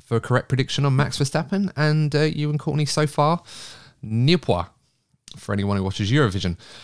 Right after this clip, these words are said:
Um, let's now make this a little bit more interesting. We're now gonna run through our top ten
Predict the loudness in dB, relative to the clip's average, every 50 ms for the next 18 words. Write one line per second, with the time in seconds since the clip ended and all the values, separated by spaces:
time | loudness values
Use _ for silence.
0 | -20 -8 0 4 6 6 6 6 4 2 0 0 2 2 2 0 -2 0 2 4
1 | 6 6 6 6 6 4 2 -2 0 0 0 2 0 0 0 0 0 0 0 -2
2 | 0 2 4 4 4 2 2 -2 -8 _ -4 -2 -2 0 0 0 0 0 -2 -2
3 | -2 -2 0 2 4 4 6 6 6 4 6 6 6 6 6 4 4 4 4 2
4 | 0 0 0 0 -2 -2 -6 -8 -6 -2 0 2 2 2 2 0 -2 -4 -8